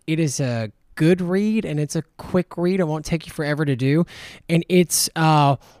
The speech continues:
wildly illuminating about the foods that you're eating and the foods that you think you're eating that are healthy. So this is basically talking about, it kind of parallels the story of how Doritos were made and why they were made.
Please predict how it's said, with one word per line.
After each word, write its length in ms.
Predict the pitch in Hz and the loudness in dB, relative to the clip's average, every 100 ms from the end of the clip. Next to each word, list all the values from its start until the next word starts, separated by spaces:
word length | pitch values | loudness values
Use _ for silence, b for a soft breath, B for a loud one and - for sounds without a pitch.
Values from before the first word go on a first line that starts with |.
| _ | _
wildly 680 | 147 147 208 262 226 226 196 - | -2 2 2 2 0 0 -2 0
illuminating 880 | 170 165 165 170 190 202 214 247 240 - | 2 2 4 2 2 0 0 0 -2 -2
about 420 | 160 147 160 - | 0 2 0 -2
the 120 | 151 135 | -4 -4
foods 480 | - 190 185 - | 0 0 0 -4
that 160 | - - | -8 -8
you're 280 | 139 170 170 | -4 -2 -2
eating 260 | 170 165 160 | -2 -2 -2
and 100 | 139 | -4
the 60 | |
foods 280 | 135 185 175 | -2 -2 -2
that 100 | 165 | -4
you 100 | 143 | -6
think 320 | 135 - 180 | -4 -2 -2
you're 80 | 165 | -4
eating 320 | 147 147 143 | -6 -4 -4
that 140 | 127 120 | -4 -6
are 100 | 107 | -8
healthy. 640 | - - 139 - 104 95 B B B | -12 -8 -8 -8 -10 -12 B B B
So 120 | - | 0
this 240 | 180 208 208 | 2 2 2
is 100 | 156 | 2
basically 800 | 190 226 - 226 - 180 170 151 B B | 2 2 0 -4 0 2 2 -2 B B
talking 440 | - - 196 202 180 | -8 -4 -2 0 -2
about, 460 | 139 143 131 123 B B B B - - | 0 0 0 -2 B B B B -16 -8
it 100 | 180 | -4
kind 200 | - 220 | 0 0
of 100 | 202 | 0
parallels 480 | 175 196 185 180 165 | -2 0 2 2 0
the 60 | |
story 340 | 156 - 165 151 | -6 -4 -2 -2
of 60 | |
how 140 | 143 151 | -2 -4
Doritos 680 | 123 127 123 139 143 131 | -2 -4 -2 -2 -2 -2
were 100 | 123 | -4
made 260 | 120 117 123 | -4 -4 -2
and 140 | 117 | -2
why 160 | 113 120 | -2 0
they 120 | 117 | 0
were 100 | 107 | -2
made. 320 | 107 101 101 | -2 -4 -6